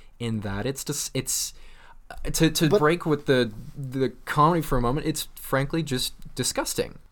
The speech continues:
Speaker 2: It's disgusting. And even worse than that is him using this exact same moment in his life to appeal to both sides. On one hand, you know, "I helped my cause because I destroyed these people's lives."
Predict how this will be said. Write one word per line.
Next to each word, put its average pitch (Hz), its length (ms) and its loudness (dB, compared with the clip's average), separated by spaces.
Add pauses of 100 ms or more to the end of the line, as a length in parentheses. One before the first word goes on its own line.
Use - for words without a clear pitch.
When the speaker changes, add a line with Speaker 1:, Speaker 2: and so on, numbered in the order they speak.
(140)
Speaker 2:
It's 151 160 -2
disgusting. 135 540 -4
And 156 140 2
even 180 280 2
worse 165 240 2
than 135 140 0
that 143 500 -2 (520)
is 139 560 0 (380)
him 190 260 6
using 165 320 0
this 139 140 -2
exact 123 440 -4
same 139 240 -2
moment 120 340 -4
in 135 100 -4
his 113 160 -6
life 123 500 -10 (300)
to 156 160 2
appeal 151 300 0
to 135 80 -6
both 120 300 -6
sides. - 720 -12 (160)
On 147 160 2
one 151 200 4
hand, 123 500 -2
you 135 80 -2
know, 120 300 -2
"I 131 160 0
helped 123 540 -4
my 135 260 0
cause 120 460 -4
because 127 320 -8
I 123 80 -6
destroyed 123 400 -6
these 120 120 -10
people's 123 320 -12
lives." 135 460 -4